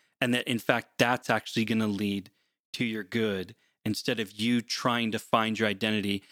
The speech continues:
and fulfilling whatever desires, you know, you, you have in that extreme individualism, where I think a lot, where I see a lot of people getting lost,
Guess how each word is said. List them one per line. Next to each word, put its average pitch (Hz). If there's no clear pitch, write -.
and 110
fulfilling 110
whatever 104
desires, 101
you 110
know, 101
you, 117
you 113
have 104
in 104
that 104
extreme 117
individualism, 101
where 107
I 117
think 113
a -
lot, 117
where 127
I 120
see -
a 113
lot 113
of 120
people 127
getting 110
lost, 107